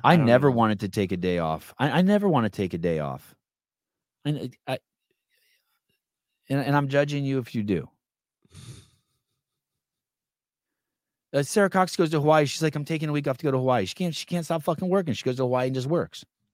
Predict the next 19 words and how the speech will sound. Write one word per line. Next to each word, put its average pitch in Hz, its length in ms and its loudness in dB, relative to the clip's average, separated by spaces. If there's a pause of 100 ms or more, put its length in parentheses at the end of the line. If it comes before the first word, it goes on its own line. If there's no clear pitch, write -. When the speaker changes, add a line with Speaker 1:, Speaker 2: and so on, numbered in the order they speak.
Speaker 2:
Yeah. 156 200 -2 (680)
Speaker 1:
Yeah. 135 200 0 (1700)
Speaker 2:
But 135 180 -2
you're 135 120 0
right. 139 180 0
That 117 200 -6
second 147 320 -4
line 127 120 2
Speaker 1:
Be-, 165 60 6
Speaker 2:
throws 127 260 -4
it 120 80 -4
off. 131 280 -2
Speaker 1:
because 190 300 4
it's - 20 8
Speaker 2:
Empowering 202 180 2
Speaker 1:
your 190 100 8
Speaker 2:
you 170 60 4
to 175 40 8
Speaker 1:
life. 190 220 8